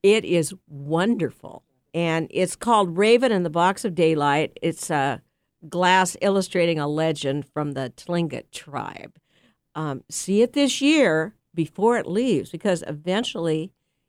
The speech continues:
it will be on view at the Smithsonian. Yes, isn't that wonderful? In Washington, D C, of course. And then here in Bellevue, at the Bellevue Arts Museum, Glasstastic is there.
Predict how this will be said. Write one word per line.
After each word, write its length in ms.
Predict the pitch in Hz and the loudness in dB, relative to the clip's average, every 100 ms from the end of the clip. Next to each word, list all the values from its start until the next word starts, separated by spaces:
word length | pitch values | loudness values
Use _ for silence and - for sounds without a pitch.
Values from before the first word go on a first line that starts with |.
| - | -14
it 120 | 104 | -6
will 160 | 147 | -4
be 160 | 160 160 | -2 -2
on 240 | 151 165 | -4 -4
view 200 | 160 160 - | -4 -6 -4
at 140 | 151 | -8
the 100 | 151 | -10
Smithsonian. 880 | 127 - 131 - - 151 185 143 - _ _ _ _ _ _ _ _ _ _ _ _ _ - | -14 -14 -16 -16 -12 -10 -10 -14 -18 _ _ _ _ _ _ _ _ _ _ _ _ _ -4
Yes, 400 | 170 202 214 - | 0 0 -2 -8
isn't 180 | 165 | -10
that 160 | 175 156 | -8 -6
wonderful? 500 | 165 180 190 220 240 _ _ - - _ _ - | -4 -6 -8 -12 -14 _ _ -20 -20 _ _ -4
In 160 | 180 180 | 0 4
Washington, 360 | 185 190 208 | 2 2 -2
D 120 | 160 | -2
C, 260 | 151 - 170 | -4 -2 -2
of 120 | 131 | -2
course. 480 | - 135 - - - _ _ - _ _ _ _ | -10 -14 -12 -16 -20 _ _ -20 _ _ _ _
And 160 | - 208 | -2 2
then 220 | 233 247 | 4 4
here 240 | 220 277 285 | 4 4 4
in 140 | 208 | 2
Bellevue, 760 | 190 220 285 233 160 147 165 - - | 4 4 4 2 0 2 -2 -6 -4
at 160 | 175 170 | -2 -2
the 80 | |
Bellevue 400 | 165 190 214 220 | 0 2 2 2
Arts 240 | 147 196 - | 0 -2 -2
Museum, 500 | 165 160 160 147 123 - | -4 -2 -2 -2 -4 -6
Glasstastic 1000 | 151 165 175 - 208 202 247 - 131 - _ _ - | -2 0 -2 -4 -2 -2 -2 -6 -10 -12 _ _ -10
is 320 | 131 131 - | -10 -10 -14
there. 320 | 104 - - | -14 -14 -18